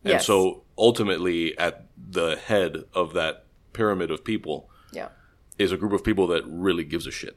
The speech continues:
Speaker 2: Yeah.
Speaker 1: about making sure that, c-, 'cause the story has so many parallels to their own.
Speaker 2: Yes. And I think that it's gutsy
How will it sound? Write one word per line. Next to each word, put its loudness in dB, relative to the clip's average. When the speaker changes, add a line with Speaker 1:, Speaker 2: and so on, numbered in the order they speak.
Speaker 2:
Yeah. 0
Speaker 1:
about -2
making -6
sure -4
that, -6
c-, -2
'cause 0
the 0
story 6
has 2
so -2
many -2
parallels 0
to -8
their -4
own. -8
Speaker 2:
Yes. -8
And 4
I 8
think -4
that -2
it's -4
gutsy -2